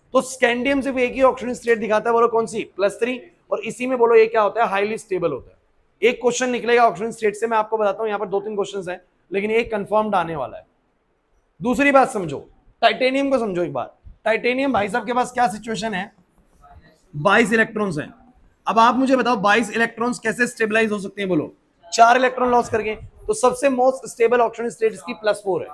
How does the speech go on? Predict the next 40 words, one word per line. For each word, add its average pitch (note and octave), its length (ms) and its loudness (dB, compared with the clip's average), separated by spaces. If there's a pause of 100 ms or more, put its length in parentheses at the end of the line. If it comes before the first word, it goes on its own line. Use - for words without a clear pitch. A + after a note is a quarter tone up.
(520)
बाकी F#3+ 340 0
प्लस C4 280 4
दो, D4 180 2
प्लस B3+ 260 0
तीन B3+ 260 -4
भी C4+ 160 -2
कहते G3+ 320 -4
हैं C4 120 -4
दिखाता G3+ 500 2
है G#3 200 2
ये, E3 240 -8 (340)
लेकिन A3 360 2
जो C4+ 80 4
most A3+ 480 2
stable A3 380 2
state F3 220 -8
है, - 60 -10
पिट D#3+ 120 -12
जाएगा, D3 260 -8
इधर D3 100 -12
देखो, - 500 -18 (200)
जो G#3 80 2
most A#3+ 520 6
stable A#3 460 4
state A3 320 2
है B3 60 2
बोलो A#3+ 160 4
कितनी A#3 260 -4
titanium A#3 340 -2
की? A#3+ 60 -4
बोलो A#3+ 200 4
प्लस G3+ 340 -8
फ़ोर A2 120 -18
है। - 80 -20 (420)
कौन G3 100 -2
सी A3 80 0
है A#3+ 60 6
बोलो? C4 200 6
प्लस G3+ 300 -4
फ़ोर। A2+ 140 -18